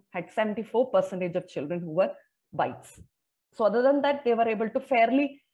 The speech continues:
match almost all the baseline traits. So coming to the primary outcome, as I've already mentioned, these three were the three primary outcome variables, the rise from the floor velocity, post vital capacity, and the T S Q M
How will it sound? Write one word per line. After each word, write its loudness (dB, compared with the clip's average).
match -2
almost -2
all 4
the -2
baseline -6
traits. -12
So 4
coming 0
to -6
the -4
primary 4
outcome, 0
as -6
I've -2
already 2
mentioned, -4
these -2
three 0
were 2
the 2
three -2
primary 0
outcome 0
variables, -4
the -2
rise 0
from 0
the -2
floor 0
velocity, 2
post -4
vital -2
capacity, -4
and -4
the -4
T -4
S -4
Q -2
M -4